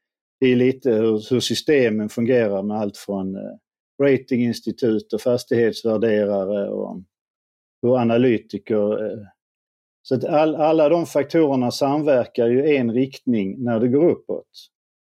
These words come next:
Plus att, eh, i det, i det här fallet, eh, han fick ju med sig bra folk i styrelsen, han fick in andra väldigt rutinerade fastighetskungar som, som gick in i bolaget och skapade en trovärdighet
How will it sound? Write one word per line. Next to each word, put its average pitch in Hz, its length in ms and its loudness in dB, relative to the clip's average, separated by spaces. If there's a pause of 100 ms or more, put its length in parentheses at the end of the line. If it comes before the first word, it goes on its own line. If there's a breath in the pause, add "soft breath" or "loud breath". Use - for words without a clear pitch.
(500)
Plus 143 280 2
att, 113 360 -2
eh, 117 220 -2
i 135 40 2
det, 135 160 2
i 135 140 4
det 131 100 4
här 131 160 2
fallet, 120 560 -2
eh, 107 300 -4
han 120 160 -4
fick 127 220 -4
ju 127 60 2
med 135 240 2
sig 120 440 0 (1040)
bra 143 220 2
folk 139 320 0
i 127 40 -4
styrelsen, 135 720 0
han 117 120 -2
fick - 240 -6
in 131 200 2
andra 107 720 0 (260)
väldigt 131 360 2
rutinerade 104 1040 0 (640)
fastighetskungar 127 1040 2
som, 120 440 -4
som 127 180 -2
gick 123 120 -2
in 131 180 2
i 120 40 2
bolaget 123 640 2
och 107 60 -10
skapade 117 420 -2
en 101 100 -4
trovärdighet 104 760 -2